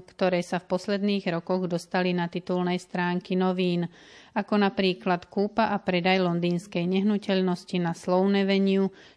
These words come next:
čo je teraz predmetom súdneho procesu vo Vatikáne.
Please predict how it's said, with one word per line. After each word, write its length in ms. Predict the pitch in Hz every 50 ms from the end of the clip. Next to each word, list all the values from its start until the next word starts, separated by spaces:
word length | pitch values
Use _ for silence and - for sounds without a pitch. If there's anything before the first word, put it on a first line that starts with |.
| _ -
čo 80 | -
je 160 | 190 185 175 170
teraz 400 | - 185 175 165 160 - - -
predmetom 560 | 190 185 185 190 196 185 185 - 180 175 175
súdneho 560 | - - 190 185 190 202 208 208 208 220 220 214 -
procesu 560 | 202 170 170 - - 170 - - 180 170 165
vo 160 | 170 170 165
Vatikáne. 800 | 170 170 - - 180 - - 180 180 180 180 180 180 175 170 -